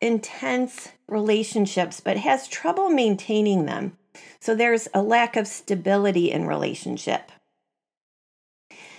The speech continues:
This is often true on the spectrum as well. Bipolar might be diagnosed because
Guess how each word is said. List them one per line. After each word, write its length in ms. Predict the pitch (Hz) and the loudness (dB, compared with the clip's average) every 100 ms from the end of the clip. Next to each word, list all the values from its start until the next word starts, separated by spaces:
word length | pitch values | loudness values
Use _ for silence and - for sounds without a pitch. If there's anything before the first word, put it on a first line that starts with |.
| - _ _ | -20 _ _
This 280 | 226 240 - | 2 2 -2
is 180 | 269 - | -2 0
often 380 | 185 190 214 214 | 0 0 0 0
true 240 | - 190 | 2 4
on 160 | 190 196 | 6 4
the 80 | |
spectrum 500 | 196 - 170 - 185 | 0 0 0 0 0
as 200 | 196 202 | 0 0
well. 440 | 247 359 233 185 - _ _ _ _ _ _ _ _ _ _ _ _ _ _ _ _ _ _ _ _ 240 | 4 6 6 2 -6 _ _ _ _ _ _ _ _ _ _ _ _ _ _ _ _ _ _ _ _ 2
Bipolar 560 | 277 - 359 349 294 | 2 2 0 4 4
might 220 | 214 190 | 4 2
be 100 | - | 0
diagnosed 800 | 175 165 165 156 165 170 - - | 2 2 2 2 2 0 -4 -8
because 560 | 214 196 233 226 220 | -6 -2 2 4 2